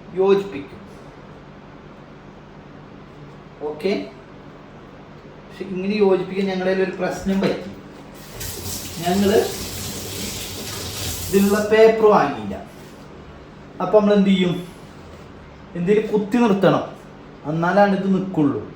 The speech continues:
അല്ലാത്ത പക്ഷം ഈ സാധനം ഒടിഞ്ഞു കുത്തിയ പോലെ ഇങ്ങനെ ഇരിക്കും. ദാ ഇങ്ങനെ ഇരിക്കണം, ഇതാണ് നമുക്ക്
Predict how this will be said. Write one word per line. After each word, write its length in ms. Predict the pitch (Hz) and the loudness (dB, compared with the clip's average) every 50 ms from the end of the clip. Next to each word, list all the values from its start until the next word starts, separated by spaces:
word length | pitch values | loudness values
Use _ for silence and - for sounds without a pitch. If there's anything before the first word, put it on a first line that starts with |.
| - - - - - - - - - - - - - - - - - 160 | -18 -20 -20 -20 -20 -20 -20 -20 -20 -18 -18 -16 -14 -14 -12 -6 -4 -2
അല്ലാത്ത 300 | 156 165 170 170 175 190 208 | 2 4 4 4 4 4 2
പക്ഷം 320 | 208 202 - - 190 196 202 - - - - - - - - - - - - - - - - - - - - - - - 180 | 0 0 0 0 -2 -2 -2 -4 -8 -12 -16 -18 -20 -20 -20 -20 -20 -20 -20 -20 -20 -20 -20 -20 -20 -20 -20 -20 -16 -12 -10
ഈ 20 | 185 - - | -10 -6 -4
സാധനം 340 | 214 190 180 180 180 202 - - - - - - - - - - - - - - - - - - - - - - 165 | -2 0 0 0 -2 -2 -6 -8 -10 -16 -18 -20 -20 -20 -20 -20 -20 -20 -20 -20 -20 -20 -20 -20 -20 -20 -10 -6 -4
ഒടിഞ്ഞു 260 | 165 165 160 175 185 190 | -2 -2 0 -2 0 0
കുത്തിയ 240 | 185 - - 185 165 160 | -2 0 -2 -2 0 2
പോലെ 180 | 160 156 143 - 147 | 2 2 2 -2 -4
ഇങ്ങനെ 220 | 156 160 175 196 180 | -6 -6 -6 -6 -6
ഇരിക്കും. 420 | - - - - - - 139 143 147 143 131 123 113 104 - - - - - - - - - - - - - - - - - - - - - - - - | -6 -8 -12 -16 -10 -6 -4 -4 -4 -6 -8 -12 -14 -16 -18 -20 -20 -20 -20 -20 -20 -20 -20 -20 -20 -20 -20 -20 -20 -20 -20 -20 -20 -20 -20 -20 -20 -18
ദാ 80 | - 117 - - 175 | -16 -16 -14 -10 -8
ഇങ്ങനെ 220 | 175 185 196 202 214 214 | -6 -2 -2 -2 -2 -2
ഇരിക്കണം, 360 | - - - 143 120 101 98 - - - - 165 | -4 -6 -6 -6 -6 -6 -8 -12 -14 -16 -16 -14
ഇതാണ് 400 | 151 - 190 185 185 185 202 196 151 - - - - - - - - - - - - - - - - - - - - - - - - - - - - 151 | -8 -4 -2 0 0 0 0 -2 -6 -8 -12 -16 -20 -20 -20 -20 -20 -20 -20 -20 -20 -20 -20 -20 -20 -20 -20 -20 -20 -20 -20 -20 -20 -20 -20 -16 -12 -8
നമുക്ക് 320 | 156 160 - - - 180 | -8 -8 -6 -6 -6 -6